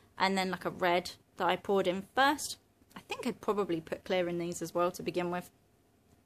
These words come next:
I seem to do that with most of them. You can see there's quite a big chunk of, um, foil that side, but that's fine. I don't mind that. I think it gives it character. There is also, uh, glitter powder within these.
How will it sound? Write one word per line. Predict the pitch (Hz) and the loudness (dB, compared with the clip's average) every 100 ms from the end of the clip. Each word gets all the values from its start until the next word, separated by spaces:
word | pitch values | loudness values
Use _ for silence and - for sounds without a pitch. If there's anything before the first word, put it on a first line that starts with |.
| _ - 240 | _ -8 -6
I | |
seem | 196 | -6
to | - | -2
do | 175 | -2
that | - | -2
with | 175 | -2
most | 175 - | -4 -4
of | 175 | -6
them. | 170 - - - - - - - | -6 -10 -20 -20 -20 -20 -12 -6
You | |
can | 208 | -4
see | 202 226 | 0 2
there's | 196 202 196 - | 4 2 0 -2
quite | 262 208 | 0 0
a | 202 | 0
big | - 202 190 190 | 2 2 2 -2
chunk | - 190 196 | -2 -2 -2
of, | 196 180 170 | 0 -2 0
um, | 180 175 170 165 170 170 _ _ _ - - _ | 0 2 0 -2 -6 -8 _ _ _ -10 -10 _
foil | - 180 175 185 196 - | -4 2 4 2 -2 0
that | 208 - | 0 0
side, | 320 370 | 2 2
but | 359 254 | 0 -6
that's | - | 0
fine. | 339 370 - - | 0 -2 -8 -8
I | 247 | -6
don't | 214 | -2
mind | 202 233 | -2 -2
that. | - - _ _ 233 | -4 -8 _ _ -10
I | |
think | 214 214 | -10 -8
it | - | -6
gives | 208 | -4
it | 202 - | -4 -4
character. | 190 180 - - 196 - - - - - _ - | -4 -4 -6 -6 -8 -8 -20 -20 -20 -20 _ -4
There | 214 202 | -2 2
is | 208 202 - - - | 2 2 -2 -4 -2
also, | 240 240 - 240 226 226 208 - | 0 0 0 2 4 4 2 0
uh, | 190 185 | 2 2
glitter | 185 226 254 - 240 208 - | 0 2 2 2 0 0 -4
powder | - 208 214 220 220 214 | 0 2 4 2 0 2
within | 214 208 226 233 | 2 2 2 2
these. | 247 277 302 - - | 2 2 0 -2 -8